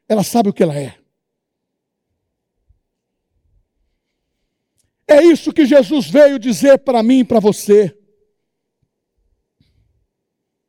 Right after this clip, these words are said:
"Já estáis limpos pela minha palavra."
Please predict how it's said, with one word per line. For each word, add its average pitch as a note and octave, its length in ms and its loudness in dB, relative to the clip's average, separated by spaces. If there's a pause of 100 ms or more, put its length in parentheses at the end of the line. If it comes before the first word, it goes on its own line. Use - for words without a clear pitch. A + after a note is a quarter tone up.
(840)
"Já B3+ 340 -2 (580)
estáis A3+ 440 -2
limpos A3+ 600 -4
pela G#3 260 0
minha F3+ 180 -4
palavra." B2+ 580 -12